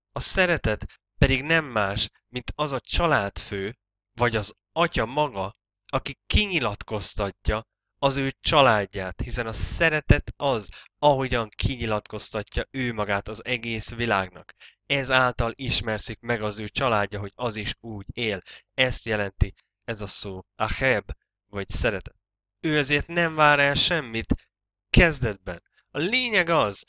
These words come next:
hogy ő az, aki megteszi az első lépést. Ez az, amit a legtöbben elfelejtenek. Az első lépést ő teszi meg azért, mert szeret, mert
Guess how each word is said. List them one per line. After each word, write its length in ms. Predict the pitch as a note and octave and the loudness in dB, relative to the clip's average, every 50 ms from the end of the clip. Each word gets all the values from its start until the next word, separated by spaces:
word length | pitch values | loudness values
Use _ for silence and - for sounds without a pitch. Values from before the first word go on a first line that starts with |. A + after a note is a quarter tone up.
| - _ | -14 _
hogy 180 | - D#3 D3+ - | -8 -8 -6 -6
ő 200 | G3 A#3 A#3+ G#3+ | -6 -4 -2 -2
az, 120 | E3 D3+ | 0 -2
aki 180 | D3 - - C#3 | -2 -4 -4 -2
megteszi 480 | C#3 D3 C#3+ C#3 - D3 C3+ - D3 | 0 0 0 0 0 -4 -4 -2 -2
az 180 | C#3+ C#3+ C#3 - | -4 -4 -4 -6
első 480 | - - F3+ F#3+ F#3+ F#3 D#3+ - E3+ C#3 | -4 0 0 2 2 2 0 -2 -2 -2
lépést. 380 | A#2+ A2+ A2 - A2 G2+ - - | -2 -4 -4 -4 -6 -8 -6 -6
Ez 180 | - F#3 F3+ | -6 -6 -6
az, 140 | F3+ E3+ D#3 | -6 -6 -6
amit 220 | D#3 C#3+ C3+ - | -6 -8 -6 -4
a 60 | C3+ B2+ | -2 -2
legtöbben 560 | B2+ C#3 C3+ - _ - C3 B2 A#2 A#2+ B2 | 0 -2 -2 -4 _ -6 -6 -2 -2 0 0
elfelejtenek. 760 | B2+ C3 C3 B2+ - - A#2 G#2 G2+ G2 - - G2 F#2+ - | 0 0 -2 -2 -4 -4 -2 -2 -2 -2 0 0 -2 -2 -4
Az 120 | - - - | -12 -8 -4
első 380 | C#3 F#3 G3+ G3+ - - F3 | -2 -2 0 0 -2 -4 -4
lépést 420 | D#3+ D3+ C#3+ - C3 B2+ - - - | -4 -4 -4 -4 -4 -6 -6 -6 -8
ő 160 | E3+ F#3 F#3 | -8 -8 -4
teszi 280 | - D3+ C3+ - - B2 | -4 -4 -4 -4 -4 -6
meg 180 | A#2 A2+ A2+ | -6 -6 -6
azért, 340 | C3 D3 - D3 C3+ B2+ _ | -6 -6 -4 -6 -6 -6 _
mert 220 | A#2 G#2+ G2+ - | -6 -6 -6 -8
szeret, 600 | - - - - C3 B2 A2 G2 G2 - - - - _ _ | -10 -10 -6 -2 -2 0 0 0 0 -2 -2 -4 -10 _ _
mert 320 | A2+ A2+ G#2+ G#2 - - | -8 -6 -6 -6 -8 -10